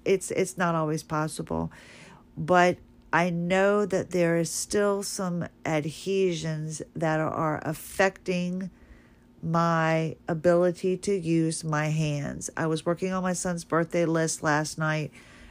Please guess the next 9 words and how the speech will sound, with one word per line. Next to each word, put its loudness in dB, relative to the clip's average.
and 2
I 0
was -2
losing 0
the 0
use -2
of 0
my -2
arms. -8